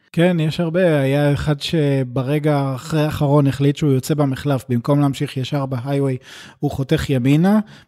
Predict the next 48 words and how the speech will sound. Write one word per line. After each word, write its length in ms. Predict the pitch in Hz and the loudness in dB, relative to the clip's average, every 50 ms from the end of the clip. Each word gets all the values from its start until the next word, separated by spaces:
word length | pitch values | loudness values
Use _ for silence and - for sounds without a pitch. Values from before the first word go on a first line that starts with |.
| _ | _
ובשביל 340 | 139 131 131 127 - 135 131 | -6 -6 -4 -4 -4 -4 -2
זה 140 | 123 151 156 | 2 2 4
הוא 120 | 147 135 | 4 4
היה 120 | 135 139 139 | 4 4 2
צריך 300 | - - 143 - - 156 | 0 -2 -6 -4 -4 -4
לעצור 600 | 135 127 123 - - - - 143 147 160 175 185 | -2 -2 -4 -6 -4 0 2 2 4 4 4 2
רגע, 300 | 185 175 202 208 214 233 | 2 2 4 4 4 4
אבל 260 | 214 170 160 147 143 143 | 2 0 -2 -4 -4 -4
כאילו 200 | 151 147 143 139 | -4 -2 -2 -2
לעצור 320 | 135 135 131 - 165 160 | -2 -4 -2 -2 -2 -2
בכביש 420 | 143 135 - 135 143 139 - - - | -2 -2 -2 -2 -4 -4 -4 -4 -2
מהיר, 340 | 139 147 190 226 247 247 240 - _ - - _ _ _ _ | 0 2 2 2 2 0 -4 -10 _ -20 -20 _ _ _ _
ואז 280 | 123 131 139 151 151 156 | 0 2 4 4 4 2
הטסלה 380 | 151 - 160 156 - 165 160 | 2 2 0 0 0 -2 -4
של 160 | - - 143 135 | -2 0 0 2
הנהג 260 | 135 139 139 147 151 | 2 2 2 2 2
מאחורה 460 | 151 139 131 - - 147 139 143 143 | 0 0 0 2 2 2 2 2 2
ככה 260 | - 147 123 - 131 | 0 -2 -4 -4 -4
צפצפה, 480 | - - 131 - - 139 127 - 160 151 | -2 -2 -4 -2 -2 -4 -2 0 0 0
שומעים 300 | - 139 127 139 143 147 | 0 2 2 2 4 2
את 80 | 139 | 2
זה 80 | 131 131 | 0 -2
ב-, 220 | 120 123 120 120 117 113 | -2 -2 -2 -2 -4 -2
בהקלטה, 640 | 123 123 117 - 131 127 127 - 160 180 175 151 139 127 | -4 -4 -4 -2 -2 -2 0 2 2 4 4 4 2 0
זה 100 | 127 131 | 0 -2
איזשהו 400 | 131 123 123 131 - - 135 127 | -2 -2 -4 -8 -8 -8 -8 -6
צפצוף 380 | - 131 120 - 160 147 135 | -6 -8 -4 -2 -2 -2 -2
חזק, 380 | - 160 160 185 196 185 170 - - - - - - - - - _ _ - | -2 -2 0 0 0 0 -2 -6 -14 -20 -20 -20 -20 -20 -20 -20 _ _ -6
וזה, 600 | 131 127 139 139 120 120 127 135 131 131 131 131 131 | 0 2 2 2 2 2 0 0 2 2 0 0 0
לא 100 | 143 170 | 0 -2
זוכר 260 | 175 165 - - 180 | -2 -2 -2 -2 0
אם 100 | 165 151 | 0 0
הטסלה 360 | 139 127 - 160 - - 175 147 | 0 0 -2 -2 0 0 0 0
בעצמה 420 | 135 135 127 - - 170 180 180 | 0 0 -2 0 2 2 4 4
או 160 | 170 151 143 | 4 4 2
הנהג 420 | 139 139 139 147 156 160 147 147 - | 2 2 2 2 0 0 -2 -4 -8
שבר 340 | - - 131 127 151 156 | -8 -6 -2 -2 0 -2
את 120 | 156 - 143 | -2 -2 -2
ההגה, 400 | 135 143 160 151 135 127 123 123 | 0 0 0 0 0 -2 -2 -2
השבריר 380 | 120 - 135 127 143 165 165 | -4 -4 -4 -2 -2 -2 -2
שנייה 380 | 160 - - 147 143 151 165 165 151 | -2 -4 -2 2 2 4 4 4 2
והאזהרה 640 | 143 139 135 131 127 131 127 120 127 127 139 160 | 2 2 2 2 2 2 0 0 -2 -2 0 0
הזאת 260 | 165 156 151 147 - | 0 0 -2 -6 -8
של 300 | - - 139 - - 135 | -8 -10 -10 -6 -4 -4
הצפצוף 460 | 135 123 - 131 123 - - 185 165 - | -2 -2 -4 -6 -4 -2 -2 -2 0 0
בעצם 340 | 139 139 139 160 156 143 | -2 -2 0 -2 -2 -2
הצילו 400 | 139 135 - - 165 165 170 156 | -2 -2 0 2 4 4 6 4
אותו 320 | 139 127 - 127 123 135 | 4 2 0 -4 -4 -4